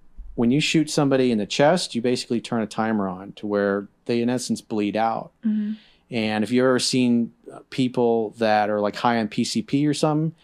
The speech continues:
Speaker 1: you could see the cop shoot 'em a bunch of, you know, I saw one where a guy, this was about six months ago, this guy was high on P C P, he'd wrecked his car, and he came at a cop with a s-, a big stick, and there was a dude filming it,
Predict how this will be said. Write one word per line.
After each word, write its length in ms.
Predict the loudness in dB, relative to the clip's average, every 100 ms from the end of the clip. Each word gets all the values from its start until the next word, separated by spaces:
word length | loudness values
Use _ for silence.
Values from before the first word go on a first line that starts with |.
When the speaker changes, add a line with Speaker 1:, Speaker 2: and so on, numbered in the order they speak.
| _ _ _ -4
Speaker 1:
you 180 | -2
could 120 | -2 -2
see 140 | 0
the 80 | 0
cop 320 | 2 2 2
shoot 240 | 0 0
'em 380 | 2 0 -2 -8 -16
a 60 | -16 -16 0
bunch 320 | 2 2 0
of, 80 | -2
you 100 | 0
know, 100 | 0
I 40 |
saw 260 | 0 4 4
one 300 | 4 2 4
where 80 | 2
a 80 | 2
guy, 220 | 2 2
this 160 | 0 -4
was 80 |
about 280 | -8 -6 -6
six 300 | -2 -4 0
months 220 | 0 0
ago, 420 | -2 0 0 -2 -6 -16 -14 -10
this 100 | 2
guy 220 | 4 4
was 120 | 2
high 220 | 2 2
on 120 | 0
P 180 | -2 -4
C 160 | -2 -4
P, 240 | -2 0
he'd 100 | 0
wrecked 260 | 0 0 -2
his 120 | -6
car, 560 | 0 4 6 6 4 0 _ _ _
and 80 | -10
he 60 | -4
came 280 | 0 0
at 40 | 0
a 60 |
cop 420 | 0 2 2 2 -2
with 120 | -4
a 20 |
s-, 180 | -6 -4
a 80 | -4
big 260 | -2 -2
stick, 600 | -2 -2 2 0 0 -12 _ _ _ -6
and 140 | 0
there 80 | 2
was 120 | 2
a 60 | 2
dude 240 | 2 2
filming 440 | 4 4 4 4 0
it, 180 | -4